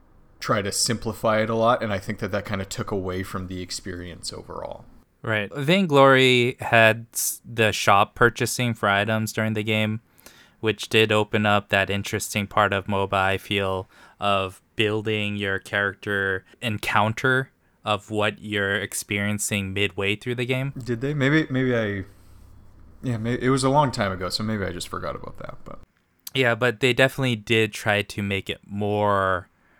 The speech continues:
Speaker 2: bite-sized than Vainglory did, who, which, you know, just went full in on that moba experience.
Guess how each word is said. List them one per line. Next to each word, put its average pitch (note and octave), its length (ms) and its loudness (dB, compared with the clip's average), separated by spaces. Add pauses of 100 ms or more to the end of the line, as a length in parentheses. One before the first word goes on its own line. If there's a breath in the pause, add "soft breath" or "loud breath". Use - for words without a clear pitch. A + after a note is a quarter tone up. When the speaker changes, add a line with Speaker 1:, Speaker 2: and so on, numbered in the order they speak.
(120)
Speaker 2:
bite-sized F#2+ 880 -4
than F#2 400 -6
Vainglory F#2+ 580 -6
did, F#2+ 280 -6 (160)
who, F#2 420 -10 (260)
which, - 380 -12 (160)
you G#2+ 140 -6
know, F#2+ 240 -4
just - 240 -8
went G2 200 -4
full G#2+ 360 0
in F#2+ 360 -4 (400 soft breath)
on G2 140 -6
that F#2 220 -6
moba F#2+ 340 -6
experience. G2 800 -6